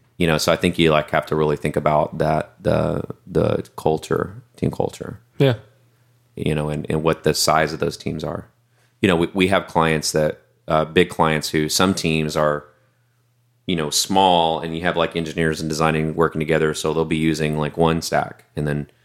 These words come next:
Speaker 1: others where the, where the work impacts, like, multiple offices, multiple countries, multiple vendors, multiple people. And so they're using something different, you know? So
Speaker 2: Mm-hmm.
Speaker 1: I don't know. It's often, I don't think there's a right or wrong answer to any of that.
Speaker 2: Yeah.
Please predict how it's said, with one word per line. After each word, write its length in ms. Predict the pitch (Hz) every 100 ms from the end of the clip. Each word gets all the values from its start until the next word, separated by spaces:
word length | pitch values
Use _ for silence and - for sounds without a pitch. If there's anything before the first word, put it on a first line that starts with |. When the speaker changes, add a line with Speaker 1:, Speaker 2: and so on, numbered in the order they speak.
| _ _ _
Speaker 1:
others 380 | 87 85 82 78
where 180 | 80 76
the, 120 | -
where 240 | 78 73 76
the 80 | 78
work 280 | 80 76
impacts, 460 | 80 - 80 76 -
like, 280 | 76 73 -
multiple 440 | 82 80 - 80
offices, 520 | 78 76 78 - 76
multiple 360 | 76 76 - 78
countries, 600 | - 78 - 78 73 -
multiple 320 | 78 76 78
vendors, 520 | 73 76 73 73 73
multiple 540 | 78 76 - 73 73 - _ _ _ -
people. 260 | 90 80 73
And 80 |
so 100 | -
they're 120 | 76 73
using 320 | 73 73 73
something 280 | 78 76 78
different, 400 | 78 80 76 -
you 80 | 76
know? 140 | 73
So 280 | 71 82 76
Speaker 2:
Mm-hmm. 320 | - 107 110 - _ _ -
Speaker 1:
I 80 |
don't 100 | 87
know. 160 | 85 82
It's 140 | 80
often, 400 | 80 80 82 78 -
I 60 |
don't 160 | 95 110
think 120 | 117
there's 120 | 98
a 80 | 85
right 180 | 78 80
or 80 | 76
wrong 240 | 76 76
answer 440 | 78 80 82 78 78
to 120 | 80
any 120 | 78
of 60 | 76
that. 260 | 73 78 _ -
Speaker 2:
Yeah. 160 | 117